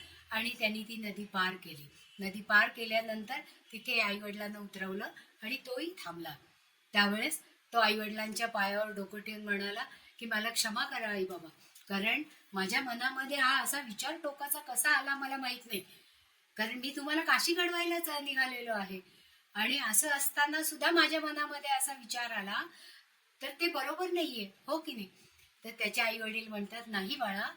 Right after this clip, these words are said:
ती जी जमीन होती, म्हणजे जिथे ज्या खडकावर आपण थांबलो होतो, तो भाग शापित भाग होता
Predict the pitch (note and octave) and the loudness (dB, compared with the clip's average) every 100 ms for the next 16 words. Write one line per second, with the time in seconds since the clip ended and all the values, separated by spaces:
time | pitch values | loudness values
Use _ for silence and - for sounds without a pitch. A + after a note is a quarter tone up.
0 | - - _ - B3 C4 D#4 A#3+ A#3+ E4+ | -12 -20 _ -10 -2 0 2 2 2 2
1 | E4 A3 B3 E4+ F#4+ _ _ _ - G#3+ | 2 0 -2 -2 -6 _ _ _ -10 -6
2 | A3+ A#3 A#3 A#3 D4 A3 A3+ C#4 - B3 | -4 -4 -6 -2 -4 0 4 4 2 -6
3 | A3+ C4 D4+ F4+ D4 C4+ C4+ A3+ G#3 G#3+ | 2 4 6 6 4 2 -6 -4 -4 -4
4 | G#3 F#3+ G#3+ C4 - - - _ _ _ | -6 -6 -6 -6 -8 -14 -20 _ _ _
5 | _ - B3+ F4+ F#4 G3+ G#3+ A#3+ E4 - | _ -6 0 0 0 -2 0 0 -2 -14
6 | - - A#3+ G3 A#3 A#3+ G3 E3+ C#3 C#3 | -2 4 4 2 -2 -8 -6 -6 -8 -16